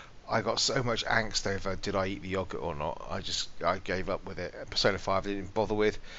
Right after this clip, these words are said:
Anything with a battle system in it now, I'm a bit like, "Mm." And anything which makes you think about combos and having to think about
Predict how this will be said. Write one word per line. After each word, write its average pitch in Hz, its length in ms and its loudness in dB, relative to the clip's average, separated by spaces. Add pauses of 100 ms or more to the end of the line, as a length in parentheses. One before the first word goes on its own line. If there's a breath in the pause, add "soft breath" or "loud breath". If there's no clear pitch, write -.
(260 loud breath)
Anything 135 300 8
with 104 120 2
a 98 40 -2
battle 104 260 8
system 104 400 -2
in 101 80 -2
it 90 100 -4
now, 98 200 0
I'm 95 100 -2
a 95 80 0
bit 90 180 -2
like, 87 180 2
"Mm." 110 1080 -4 (300 loud breath)
And 117 120 4
anything 127 300 6
which 123 160 2
makes 113 240 2
you 113 80 0
think 107 240 2
about 101 260 10
combos 101 540 4
and 104 100 -4
having 101 240 2
to 104 80 -6
think 98 240 -4
about 95 340 6